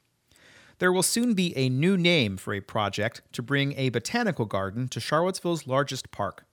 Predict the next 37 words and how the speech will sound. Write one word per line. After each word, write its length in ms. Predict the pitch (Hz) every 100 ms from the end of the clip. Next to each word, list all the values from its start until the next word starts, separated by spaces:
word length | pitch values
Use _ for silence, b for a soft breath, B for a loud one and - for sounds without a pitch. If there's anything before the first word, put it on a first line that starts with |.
| _ _ _ b -
Jill 240 | 127 110
Trishman 440 | - 135 - 113 101
Marks 400 | 139 113 - - b -
is 160 | 143 -
the 100 | 160
executive 500 | 143 196 - 233 -
director 380 | 147 131 -
of 220 | - 117 120
what 180 | 127
will 80 | 110
stop 400 | 107 - 233 -
being 240 | 113 98 92
called 400 | 98 92 117 -
the 80 | 117
McIntyre 680 | 120 165 233 208 165 151 117
Botanical 520 | - - 139 139 110
Garden. 480 | 98 92 - 85 - _ _ B B B
In 100 | 98
twenty 380 | - 120 110 107
fifteen, 640 | - 101 - 143 113 104 b b -
the 100 | 117
nonprofit 640 | 127 123 113 139 139 120 -
entered 320 | 135 - 123
into 320 | 131 131 -
an 80 | 117
agreement 460 | 110 135 180 175 123
with 100 | 110
the 80 |
city 280 | 107 190 175
of 80 | 117
Charlottesville 720 | - 170 180 160 - 95 95 - -
to 140 | - -
open 320 | 202 220 147
a 100 | 95
garden 480 | 98 95 92 127 156 b b -
on 140 | 120
about 280 | 120 120